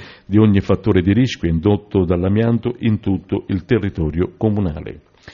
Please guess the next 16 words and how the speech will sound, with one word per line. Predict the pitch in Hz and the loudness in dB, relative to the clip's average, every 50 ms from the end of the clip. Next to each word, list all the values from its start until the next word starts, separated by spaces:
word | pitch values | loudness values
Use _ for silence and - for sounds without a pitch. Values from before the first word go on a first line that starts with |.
| - - - - - - - | -20 -20 -20 -20 -16 -10 -8
Appare | - - - 135 127 123 110 | -4 0 2 4 4 4 4
pertanto | - 110 101 - - 110 107 98 - 98 95 | 2 0 0 2 2 2 2 2 2 0 0
strumentale | 92 - - 120 110 98 92 - - 98 87 82 80 | 0 0 2 2 4 2 2 0 0 0 0 0 0
e | 80 80 | -2 -2
fuori | - - 110 110 | -2 -2 0 0
luogo | 110 113 131 131 104 104 | 2 2 2 2 2 0
il | 90 | -2
tentativo | - 107 101 - 104 90 104 117 98 | -2 -2 -2 0 -2 -2 -2 -2 -4
da | 90 82 85 | -4 -4 -4
parte | - 98 90 90 87 - 98 | -6 -6 -6 -6 -6 -6 -4
degli | 90 85 87 85 82 | -4 -4 -4 -4 -6
attivisti | 82 - - 90 92 104 95 - 92 | -8 -6 -6 -6 -4 -4 -4 -4 -4
del | 87 82 85 85 | -4 -4 -4 -4
Movimento | 87 82 - 92 104 104 95 - | -6 -6 -4 -2 -2 -2 -2 -4
Cinque | 92 - - 127 104 - 92 | -6 -4 -2 -2 -2 -2 -4
Stelle | 87 - - 127 123 117 113 113 101 | -4 0 0 2 2 2 0 -2 -2